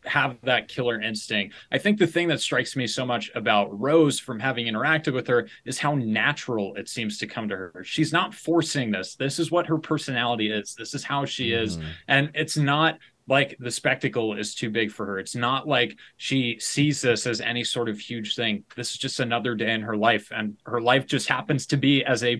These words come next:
Speaker 1: professional golfer, <laughs> winning huge events all the time. I mean, it, it's an incredible thing to watch. It really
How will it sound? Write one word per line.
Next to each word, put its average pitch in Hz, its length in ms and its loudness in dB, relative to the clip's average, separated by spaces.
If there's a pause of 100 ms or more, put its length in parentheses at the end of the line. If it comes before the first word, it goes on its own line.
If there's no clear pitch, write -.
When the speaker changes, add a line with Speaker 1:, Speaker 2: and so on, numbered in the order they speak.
Speaker 1:
professional 156 600 4
golfer, 147 540 6 (120)
<laughs> - 120 -20
winning 175 460 4 (340)
huge 214 360 -2
events 196 440 4 (160)
all 226 180 4
the 175 160 2
time. 165 460 2
I 151 80 6
mean, 156 340 2
it, 156 160 4
it's 165 200 2
an 156 100 0
incredible 160 480 4
thing 143 220 -2
to 123 60 2
watch. 120 400 4
It 117 160 0
really 156 360 6